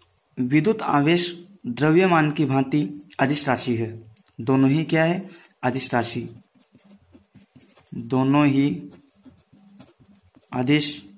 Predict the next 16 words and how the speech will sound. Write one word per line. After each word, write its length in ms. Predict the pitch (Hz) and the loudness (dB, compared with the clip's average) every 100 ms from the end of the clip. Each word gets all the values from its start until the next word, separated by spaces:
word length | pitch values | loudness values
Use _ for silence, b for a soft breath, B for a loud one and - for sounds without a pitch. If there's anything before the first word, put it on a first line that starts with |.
| - _ - _ _ _ _ - - | -20 _ -20 _ _ _ _ -20 -12
राशि, 400 | 123 113 - 117 117 - _ _ | -4 -4 -4 -12 -16 -20 _ _
ठीक 160 | - 175 | -4 -2
है। 140 | 208 - - _ - _ - | -4 -8 -20 _ -20 _ -4
दूसरा 340 | 131 160 208 208 | 0 2 2 2
point 380 | 185 160 151 | 2 2 4
है 120 | 165 175 - - _ _ - - _ _ _ B B B | 2 0 -4 -16 _ _ -20 -20 _ _ _ B B B
कि 80 | 214 | 0
विद्युत 380 | 160 165 196 208 | 4 4 4 4
आवेश 440 | 156 147 147 - - | 2 2 2 -2 -4
धनात्मक, 600 | 131 147 170 170 196 190 | 0 2 2 2 0 0
ऋणात्मक 500 | 156 147 147 160 165 | 2 2 0 -2 -2
या 80 | 151 | -4
शून्य 300 | 147 147 147 | 0 2 4
हो 140 | 151 | 2
सकता 320 | 151 151 - | -2 -4 0
है, 260 | 156 170 175 | 2 2 -2